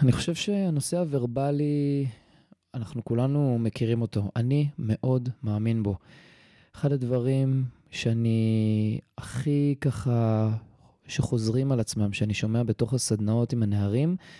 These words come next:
וגם אני שומע את זה מגברים, זה מה אנחנו עכשיו יכולים לעשות בעידן ה-Me Too.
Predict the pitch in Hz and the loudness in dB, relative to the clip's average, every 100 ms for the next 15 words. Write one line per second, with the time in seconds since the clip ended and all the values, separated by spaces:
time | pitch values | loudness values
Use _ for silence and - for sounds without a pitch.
0 | - _ 110 117 147 135 113 117 135 120 | -20 _ -2 0 0 0 0 0 0 0
1 | 110 104 101 101 107 135 156 _ _ - | 0 0 0 2 2 0 -2 _ _ -20
2 | - - _ _ _ 127 107 107 110 110 | -20 -20 _ _ _ -8 -4 -2 0 0
3 | 110 110 107 107 107 110 113 - - 120 | 0 0 0 0 0 0 -2 -8 -12 -4
4 | 139 170 165 170 151 - 156 170 160 156 | -2 -2 -2 -4 -2 -2 -2 -2 -2 -2
5 | - 190 143 117 110 127 139 131 117 123 | 0 -2 0 -2 2 0 2 2 2 0
6 | 123 | 0